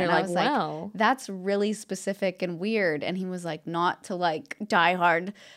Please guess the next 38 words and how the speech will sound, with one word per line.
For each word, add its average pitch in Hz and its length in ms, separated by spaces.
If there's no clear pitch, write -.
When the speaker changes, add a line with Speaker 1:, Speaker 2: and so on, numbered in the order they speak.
Speaker 2:
horror 254 300
fans, 196 400
Kira." 196 320
And 196 100
I 180 40
was 196 100
like, 165 120
"Oh, 214 140
I 180 80
guess 185 180
I'm 196 80
not 185 120
a 185 40
fan." 160 160
And 180 160
now 185 240
I 180 120
understand 170 360
it - 40
'cause 180 120
I've 151 160
watched 147 340
it, 180 220
and, 170 120
Speaker 1:
Mm-hmm. 160 60
Speaker 2:
like, 156 200
the 160 80
scene 214 640
itself 185 520
is, 170 100
like, 147 140
what - 140
she 190 140
says 170 540
is 160 120
very, 160 280
like, 151 220
Speaker 1:
Mm-hmm. 160 260